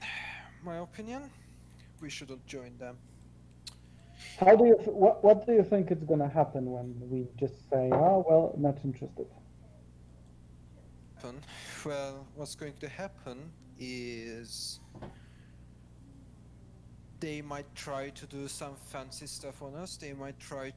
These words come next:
Speaker 1: to pull their influence, contacts, uh, resources, all that stuff you are aware of, uh, to hinder us.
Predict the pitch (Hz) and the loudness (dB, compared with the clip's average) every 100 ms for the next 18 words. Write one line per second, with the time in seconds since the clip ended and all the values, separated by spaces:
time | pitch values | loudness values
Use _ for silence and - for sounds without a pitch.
0 | - 143 139 135 127 - - 151 139 131 | -14 -12 -10 -10 -12 -18 -16 -12 -10 -10
1 | 139 135 131 135 131 - 139 143 143 135 | -12 -12 -12 -14 -18 -18 -16 -14 -14 -14
2 | - - 143 135 135 - - 135 127 120 | -14 -14 -14 -14 -14 -20 -16 -16 -16 -14
3 | 123 - 131 123 123 127 139 - 139 139 | -12 -12 -12 -12 -12 -12 -12 -12 -12 -12
4 | - 139 - 185 196 170 143 - - - | -14 -14 -12 -8 -8 -8 -12 -12 -12 -10
5 | 123 113 - 120 117 117 117 131 120 110 | -14 -14 -14 -12 -10 -10 -10 -12 -10 -10
6 | 120 175 - - - - - - - - | -12 -14 -18 -20 -20 -20 -20 -20 -20 -16
7 | 147 131 135 131 151 117 131 151 - - | -12 -12 -12 -14 -12 -10 -10 -12 -16 -18